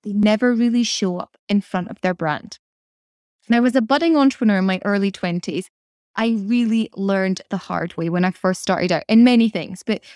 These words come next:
photography was one in particular. And I'm gonna share with you in this episode a few tips that I've learned that's really gonna help you.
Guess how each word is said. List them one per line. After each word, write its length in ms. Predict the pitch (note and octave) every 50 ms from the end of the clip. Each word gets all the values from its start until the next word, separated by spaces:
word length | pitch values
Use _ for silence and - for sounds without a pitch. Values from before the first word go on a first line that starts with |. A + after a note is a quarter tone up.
| _ -
photography 640 | C4 - - B3+ B3+ A#3 A3+ A#3+ A3+ - A#3+ A3 G#3
was 180 | G3 G3 F#3 F3+
one 180 | F3+ F#3+ G3
in 140 | G3 F#3 F#3+
particular. 640 | - - F3 - - F3+ - - - F3 - - - - _ _ _ _ _ -
And 80 | A#3+
I'm 80 | C4 C4+
gonna 200 | B3+ D#4+ E4+ F4
share 260 | - - E4 D#4 C#4+
with 220 | B3 B3+ A3 - A3+
you 260 | A3 A3 G#3 G3+ F#3 -
in 180 | - A3 A#3 A#3
this 240 | A#3 A3 G#3 - - -
episode 540 | F#3+ - - F#3+ - - F#3+ F#3 F3+ F#3 - _ _ - - -
a 80 | F#3+
few 260 | - _ - C4+ C#4
tips 380 | C#4 - - B3 A3+ - - -
that 100 | - G3+
I've 200 | - G#3 G3+ G3
learned 400 | G3+ G3+ G3+ G3 G3 G3 G3 G3
that's 240 | F#3 - - - - _
really 280 | G3 F#3+ G3+ G3 G#3 F#3+
gonna 220 | - F3+ F3 F3+
help 420 | E3+ - F3 E3 E3 - - -
you. 160 | D#3+ D#3+ -